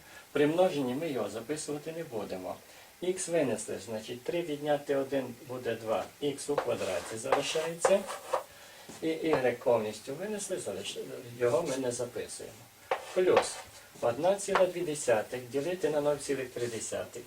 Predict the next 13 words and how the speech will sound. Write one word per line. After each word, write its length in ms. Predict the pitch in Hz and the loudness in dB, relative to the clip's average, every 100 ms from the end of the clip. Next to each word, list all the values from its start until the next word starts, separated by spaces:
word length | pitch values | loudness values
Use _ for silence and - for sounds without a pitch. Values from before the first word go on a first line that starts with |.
| - | -8
Це 120 | 135 | -6
все 180 | 123 156 | 0 0
одно, 200 | 160 160 | 0 -2
що 200 | - 127 | -2 -4
дванадцять 640 | 117 143 135 - - - | 2 2 2 -2 -6 -10
на 80 | - | -10
три, 260 | - - 214 - - - - | -6 -6 -6 -8 -20 -20 -18
тобто 240 | - - | -12 -8
лишається 580 | 113 - 120 139 - 160 | -6 -2 0 -2 -4 -6
чотири. 580 | - 180 - - - - - - - - - - - - - - | -2 -2 2 2 2 -2 -6 -8 -8 -10 -10 -8 -10 -12 -20 0
Х 420 | 170 135 120 - | 4 4 2 -6
і 300 | 139 127 131 | -6 -6 -2
y 220 | 117 104 | -2 -2